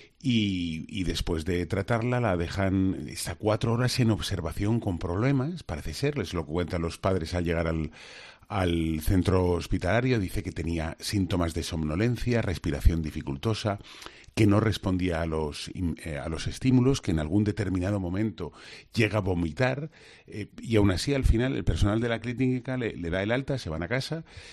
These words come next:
llegan al domicilio familiar, allí, eh, se bebe un vaso de agua y parece que reacciona positivamente, que recupera un poco la normalidad y el nivel de alerta, pero in-,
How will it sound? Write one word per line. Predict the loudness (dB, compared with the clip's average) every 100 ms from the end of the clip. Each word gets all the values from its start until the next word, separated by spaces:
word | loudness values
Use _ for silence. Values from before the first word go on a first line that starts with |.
| -14
llegan | -4 0 0
al | 0 0
domicilio | 0 0 0 0 -2
familiar, | -2 0 2 2 0
allí, | -4 -4 -2 -2 -2
eh, | -4 -2 -2 -2
se | 0
bebe | 2 2
un | 2
vaso | 0 -2 0
de |
agua | 2 2
y | 2
parece | 2 2
que | 0 -2
reacciona | -4 -2 0 0
positivamente, | -2 -4 -4 -2 2 2 2 -2 -4 -16 -10
que | -6
recupera | -4 2 4 4
un | 2
poco | 0
la | 2 0
normalidad | 0 0 0 4 6
y | 6
el |
nivel | 4 0 0
de | 0
alerta, | -2 -2 -4
pero | -2 0
in-, | 2 2 0 -8